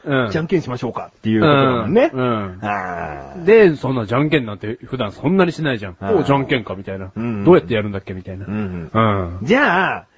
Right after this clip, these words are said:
Speaker 2: 今、メガネたまわりは、
Speaker 1: うん。
Speaker 2: この全国のチョコバナナ屋さんに
Speaker 1: うん。
Speaker 2: ご提案。
Speaker 1: うん、うん、ご提案。
Speaker 2: いくよ。
Speaker 1: うん。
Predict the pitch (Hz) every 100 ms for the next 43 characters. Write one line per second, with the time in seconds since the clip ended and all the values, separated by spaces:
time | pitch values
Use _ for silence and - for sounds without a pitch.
0 | - 185 139 135 160 160 156 156 113 104
1 | 107 90 - 147 135 113 113 180 196 107
2 | - 101 101 80 123 101 87 131 135 123
3 | 123 117 113 107 113 107 110 101 180 135
4 | 117 135 - 117 107 _ - 139 120 135
5 | 117 87 _ _ _ 113 127 - - 117
6 | 90